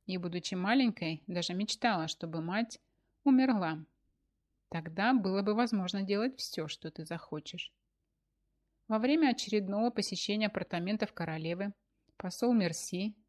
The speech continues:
надеялся убедить её величество в необходимости куда больше сведений получать от короля по поводу намерений министра Вержена,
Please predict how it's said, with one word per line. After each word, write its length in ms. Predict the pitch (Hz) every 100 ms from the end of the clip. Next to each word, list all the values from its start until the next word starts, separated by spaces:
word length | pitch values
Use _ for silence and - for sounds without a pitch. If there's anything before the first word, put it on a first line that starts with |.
| _
надеялся 580 | 165 165 170 190 214 202
убедить 440 | 160 165 180 -
её 140 | 175 156
величество 560 | 165 175 233 214 202
в 80 | 190
необходимости 880 | 180 165 - 165 175 202 - 185 190 _ _ _ _
куда 300 | - 247 254
больше 320 | 240 240 - 262
сведений 480 | - 185 165 170
получать 460 | 160 170 175 - 160
от 100 | 165
короля 360 | - 165 170 214
по 120 | 180
поводу 340 | - 180 190
намерений 520 | 190 175 165 175 180
министра 440 | 180 165 165 - 170
Вержена, 640 | 185 196 - 180 160 165